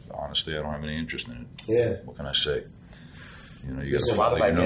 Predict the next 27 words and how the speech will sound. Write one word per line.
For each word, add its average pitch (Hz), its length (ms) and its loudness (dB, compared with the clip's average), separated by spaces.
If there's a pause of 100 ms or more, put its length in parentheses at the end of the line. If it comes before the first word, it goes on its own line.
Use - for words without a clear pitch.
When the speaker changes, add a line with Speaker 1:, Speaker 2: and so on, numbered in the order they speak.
Speaker 1:
nose. 87 140 6
Speaker 2:
identities 110 220 2
to 110 80 0
pick 110 340 -2
from, 85 460 -2
Speaker 1:
Yeah. 92 300 6
Speaker 2:
you 95 80 0
know? 85 300 0
Speaker 1:
Yeah. 113 240 2
Speaker 2:
We 110 140 4
all 101 140 4
have. - 200 -6 (180)
<laughs> 107 220 -6
Which 110 240 2
one 107 140 4
are 98 80 6
we 95 100 -2
gonna 90 180 0
lean 92 200 -4
into? - 340 -10 (120)
Speaker 1:
Yeah, 69 160 -6 (220)
the 78 80 -2
one 73 180 0
that 67 60 -4
makes 62 240 -4
sense. - 460 -8
Speaker 2:
Yeah. - 360 0